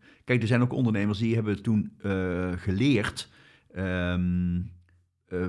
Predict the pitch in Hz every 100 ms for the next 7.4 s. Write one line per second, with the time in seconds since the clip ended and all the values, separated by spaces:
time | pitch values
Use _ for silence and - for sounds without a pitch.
0 | - 90 110 101 101 98 101 98 - 95
1 | 85 - 87 53 76 - 98 95 - 101
2 | 92 90 98 92 90 - - _ - 92
3 | 98 101 95 92 101 - 107 101 87 90
4 | 101 101 71 95 92 110 - 107 95 95
5 | 85 90 87 - 98 98 101 92 87 98
6 | - 90 85 101 90 82 - 101 98 92
7 | 62 71 78